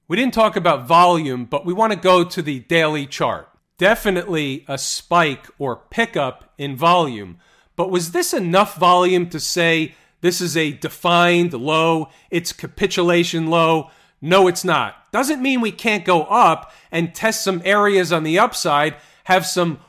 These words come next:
whipsaw back and forth. That's expected. That's garden variety market behavior. By the way, this is not even capitulation low.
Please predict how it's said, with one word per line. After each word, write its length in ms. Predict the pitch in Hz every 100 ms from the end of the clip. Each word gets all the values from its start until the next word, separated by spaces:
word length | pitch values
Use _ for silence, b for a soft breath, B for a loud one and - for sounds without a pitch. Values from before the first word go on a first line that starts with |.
| b
whipsaw 600 | 123 190 - - 190 170
back 300 | 160 185 180
and 140 | 175 156
forth. 440 | - 226 165 170 b b b
That's 320 | 240 311 - -
expected. 920 | 220 - - - 262 269 - 117 85 b _
That's 280 | 240 285 - _
garden 460 | 220 220 240 254 226
variety 720 | 190 196 240 247 165 160 160 b
market 500 | 151 180 202 208 202
behavior. 760 | 180 170 196 254 180 117 82 _ _ -
By 160 | 214
the 100 | 202
way, 320 | 214 226 104 - _ _ -
this 720 | 127 233 302 135 - - - _ -
is 180 | 156 147
not 280 | 170 160
even 380 | 160 160 139 131 -
capitulation 1000 | 160 151 165 - 151 135 131 - 135 110
low. 340 | 120 98 85